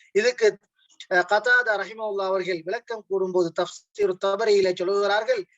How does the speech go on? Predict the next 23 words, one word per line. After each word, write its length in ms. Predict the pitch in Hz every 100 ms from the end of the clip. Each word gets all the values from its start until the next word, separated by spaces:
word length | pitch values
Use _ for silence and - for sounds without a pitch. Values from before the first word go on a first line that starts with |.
| _ _ -
அல்லாஹு 380 | 202 254 247 233 -
தஆலா 500 | 220 220 240 269 240 - _
அவனை 400 | - 202 226 214 _
புகழக்கூடிய 600 | 196 269 277 - 247 247
அடியானை, 560 | 220 220 - 240 233 185
அதே 240 | 185 214 233
போன்று 300 | 233 240 214
அவனை 380 | 226 233 196 - _ -
வி-, 220 | 196 190 - -
விசுவாசிக்கக்கூடிய 960 | 180 262 277 269 - - 220 208 208 190
அடியானை 440 | 202 233 220 202
என்ன 160 | 190 208
செய்ய 260 | 196 190
மாட்டான்? 540 | 175 170 - 165 143 _ _ _
தண்டிக்க 600 | - 196 233 - - 226
மாட்டான் 480 | 196 185 190 196 180
என்ற 200 | 170 156
செய்தியை 520 | 151 170 180 185 156 - _ _ _ _
அந்த 360 | 165 180 175 170
குர்ஆனிய 420 | 175 196 196 175
வசனத்துக்குரிய 680 | 156 180 180 185 - 170 160
ஒரு 240 | 151 147
விரி-, 180 | 170 185